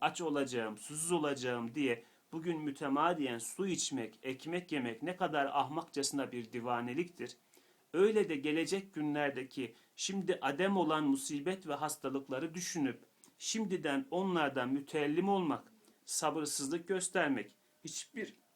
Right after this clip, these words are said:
mecburiyet olmadan kendi kendine zulmetmek öyle bir belahettir ki, yani aptallık, ahmaklıktır ki hakkında şefkat ve merhamet liyakatini selbediyor. Ya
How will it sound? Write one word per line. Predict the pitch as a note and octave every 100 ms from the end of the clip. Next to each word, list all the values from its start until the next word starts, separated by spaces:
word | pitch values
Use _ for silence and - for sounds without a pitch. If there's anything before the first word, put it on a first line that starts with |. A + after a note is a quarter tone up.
| -
mecburiyet | C#3 D3 D3 D3 D#3 D3+ C#3 C3 D3+
olmadan | F3 G3 D#3 C3+ A2+
kendi | - D3 C#3 C#3 G3
kendine | F#3+ F3 C#3+ C#3 A#2+
zulmetmek | - F3+ F#3+ C#3+ - A#2 A2+ - -
öyle | F#3 G3 F3+ C#3+
bir | D#3 C3
belahettir | C#3+ C#3 C#3 C#3 E3 E3+ C3+ A#2
ki, | - C3 D#3 - _ _ _ -
yani | B2+ C3 C#3
aptallık, | C3+ C3+ - C#3+ C3+ C3+ -
ahmaklıktır | C#3 C3+ C#3 C3+ A#2 - A#2 A2
ki | - F3+ F3+ _ _ _ _ _ - -
hakkında | - G3 G3+ C#3+ C3 A#2+
şefkat | - F#3+ F#3 - C#3 -
ve | A#2+
merhamet | C#3 E3+ D#3+ C3+ C3 C3+
liyakatini | D#3 D#3 C#3 C3+ C3 C#3 F3+ - _ _ -
selbediyor. | - F3+ E3 A#2+ A2 G2+ G2 - - _ _ _ _ _ _ _ _ _ _ _ _ -
Ya | C#3+